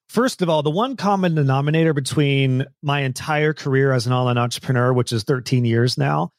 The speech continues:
I've sold services, I've sold courses, I've sold products, I've sold coaching, I've sold a lot of different things. The common denominator is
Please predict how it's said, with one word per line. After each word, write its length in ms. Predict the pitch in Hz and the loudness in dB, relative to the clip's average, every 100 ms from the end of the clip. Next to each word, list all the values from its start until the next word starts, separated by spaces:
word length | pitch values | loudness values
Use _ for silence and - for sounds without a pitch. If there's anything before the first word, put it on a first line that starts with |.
| _ _ _ _ 143 | _ _ _ _ -4
I've 200 | 156 139 | -4 -2
sold 320 | 175 151 135 | 0 0 0
services, 720 | 202 202 185 - 196 185 170 - | 0 0 0 0 2 2 0 -2
I've 220 | 135 123 | -2 0
sold 260 | - 113 110 | 0 0 0
courses, 540 | 214 208 190 196 180 | 0 0 0 0 0
I've 200 | 139 113 | 0 -2
sold 260 | - 110 104 | -2 -2 0
products, 460 | 185 185 170 160 131 | 0 2 0 0 -2
I've 100 | 120 | 0
sold 340 | 147 131 120 - | 0 0 -2 -4
coaching, 420 | 190 202 - 185 | 0 0 0 0
I've 80 | 143 | 0
sold 140 | 147 127 | 0 0
a 40 | |
lot 200 | 143 165 | 2 2
of 60 | 156 | 0
different 280 | - 151 | -4 -4
things. 400 | 139 131 123 123 - _ _ - | -2 0 0 -2 -6 _ _ -4
The 80 | |
common 360 | - 180 190 214 | 0 0 -2 -2
denominator 680 | 214 180 147 139 135 131 127 | 0 2 0 0 0 2 2
is 380 | - 127 117 | 2 0 0